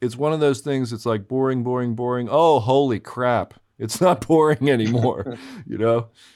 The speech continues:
Speaker 1: And then, then though, you know, gold has not been what people expected so far. People don't realize that, you know, when,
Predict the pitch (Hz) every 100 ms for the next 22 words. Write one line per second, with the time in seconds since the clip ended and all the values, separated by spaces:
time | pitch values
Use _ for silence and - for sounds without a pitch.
0 | _ - 135 139 185 190 139 117 - 147
1 | 196 190 147 131 113 _ _ _ - 147
2 | 135 117 135 208 277 202 131 120 110 120
3 | 117 123 123 - _ _ 107 120 117 113
4 | 107 104 _ _ 104 107 - 123 120 107
5 | - - 117 113 - 92 85 107 95 -
6 | 117 107 87 - 123 139 131 120 117 -
7 | 110 120 113 101 95 92 85 101 95 92
8 | 98 98